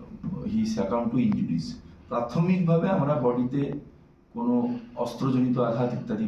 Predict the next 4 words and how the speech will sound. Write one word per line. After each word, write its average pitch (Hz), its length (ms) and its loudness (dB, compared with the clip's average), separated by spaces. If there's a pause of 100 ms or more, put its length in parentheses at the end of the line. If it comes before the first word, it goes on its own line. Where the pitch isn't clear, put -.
পাইনি। 98 420 0 (800)
পোস্টমর্টেম 110 440 -2
আজকে 101 260 -2
হবে। 85 340 -4